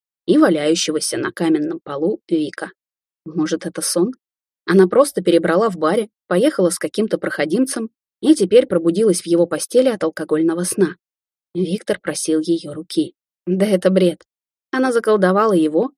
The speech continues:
и Вик прыгал на неё, словно кобель. О небеса, нельзя столько пить.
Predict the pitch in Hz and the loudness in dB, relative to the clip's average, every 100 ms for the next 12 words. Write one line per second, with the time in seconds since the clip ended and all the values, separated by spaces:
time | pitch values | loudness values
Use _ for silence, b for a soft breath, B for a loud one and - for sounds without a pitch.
0 | - 185 160 - - - 170 196 165 143 | 0 2 4 2 -2 -2 0 2 2 0
1 | 143 151 - - 156 165 175 175 160 - | -2 -4 -4 -6 -2 -2 0 -2 -2 -4
2 | _ _ _ - 180 247 233 202 208 - | _ _ _ -6 -2 0 0 0 -2 -6
3 | 156 - _ _ 190 180 165 156 156 - | -8 -12 _ _ 4 4 4 0 -2 -2
4 | - 156 165 170 - - - | -4 -2 -2 -6 -8 -16 -16